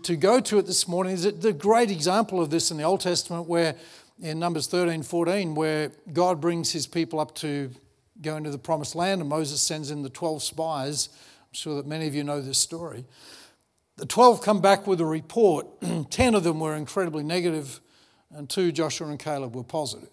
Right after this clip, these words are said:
The people, it says, listened to the report, and that night, they listened to the negative report, and that night,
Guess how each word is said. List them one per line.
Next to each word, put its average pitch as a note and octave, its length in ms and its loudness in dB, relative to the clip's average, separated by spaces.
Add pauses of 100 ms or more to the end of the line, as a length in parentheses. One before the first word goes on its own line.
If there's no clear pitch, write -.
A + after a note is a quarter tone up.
(1700)
The - 80 -14
people, A3 440 2
it F#3 80 -2
says, G3 340 2
listened G#3 600 2
to G3+ 180 0
the F3 100 0
report, E3+ 580 2
and D#3+ 160 -4
that F3 200 0
night, E3 240 2
they F3 100 2
listened G3+ 300 0
to G3 80 2
the F3 100 -4
negative F#3+ 600 4
report, D3+ 600 -4 (340)
and D3 240 -6
that F#3+ 300 6
night, C#3+ 360 -2